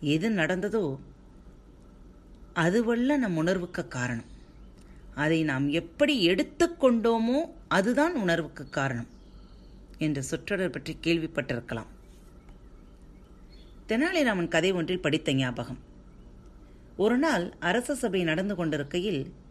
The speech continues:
ராஜா கேட்டார், நேற்றிரவு கள்வன் ஒருவன் என் முகத்தில் கால்களால் எட்டி உதைத்து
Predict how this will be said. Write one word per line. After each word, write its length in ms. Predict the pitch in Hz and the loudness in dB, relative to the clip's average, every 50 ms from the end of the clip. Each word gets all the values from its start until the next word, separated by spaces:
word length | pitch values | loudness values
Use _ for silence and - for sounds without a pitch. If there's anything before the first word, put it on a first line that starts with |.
| - - - - - - - - - - - | -20 -20 -20 -20 -20 -20 -20 -20 -20 -8 -2
ராஜா 360 | - 151 165 180 185 196 185 | 0 2 2 2 2 0 -2
கேட்டார், 460 | 180 - 139 131 135 - 131 123 - - - - - - - - - - - - - - - - | -2 -2 -2 -2 -2 -2 -6 -6 -8 -12 -18 -20 -20 -20 -20 -20 -20 -20 -20 -20 -20 -20 -10 -4
நேற்றிரவு 640 | 170 180 202 233 233 226 - 247 226 247 262 269 320 269 - | -2 0 0 0 0 0 0 0 2 2 2 0 -2 -4 0
கள்வன் 420 | - 175 185 208 233 269 240 214 | 2 2 2 2 2 2 2 2
ஒருவன் 400 | 185 185 175 180 202 220 175 139 135 135 - - - - - | 2 2 0 0 0 0 -2 -2 -4 -4 -10 -16 -16 -8 -4
என் 240 | 180 175 165 160 156 | -2 0 2 2 0
முகத்தில் 480 | 160 160 180 262 262 - 233 180 135 - - - | 2 2 0 0 0 0 -2 -2 -2 -4 -8 -12
கால்களால் 640 | - 156 147 160 196 233 226 254 240 202 170 151 143 | -8 -4 0 0 0 0 0 0 0 2 2 0 0
எட்டி 280 | 151 156 - - 208 | -2 -4 -2 -2 -2
உதைத்து 440 | 185 156 165 180 190 190 - - 196 | 0 0 2 0 0 0 -2 -4 -4